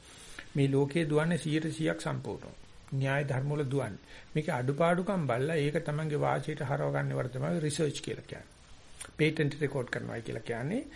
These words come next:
ලෝ අඩුපාඩුවක් බලා ගන්නවා ස්වභාව ධර්මයේ තියෙන. ඒක අරගෙන තමන්ගේ වාසියට අර ගන්නවා. හැබැයි මානවයාගේ වාසියට නෙවෙයි.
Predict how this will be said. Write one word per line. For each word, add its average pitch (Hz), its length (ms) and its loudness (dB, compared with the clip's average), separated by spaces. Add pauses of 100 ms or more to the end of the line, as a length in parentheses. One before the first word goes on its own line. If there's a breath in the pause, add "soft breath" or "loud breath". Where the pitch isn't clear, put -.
(160 loud breath)
ලෝ 143 240 4
අඩුපාඩුවක් 147 640 4
බලා 143 260 6
ගන්නවා 135 340 2
ස්වභාව 127 340 2
ධර්මයේ 101 340 -6
තියෙන. 113 180 -4
ඒක 143 160 2
අරගෙන 143 360 2
තමන්ගේ 151 420 0
වාසියට 143 360 4
අර 120 140 0
ගන්නවා. 123 240 -2
හැබැයි 151 240 2
මානවයාගේ 135 540 2
වාසියට 117 380 0
නෙවෙයි. 120 360 0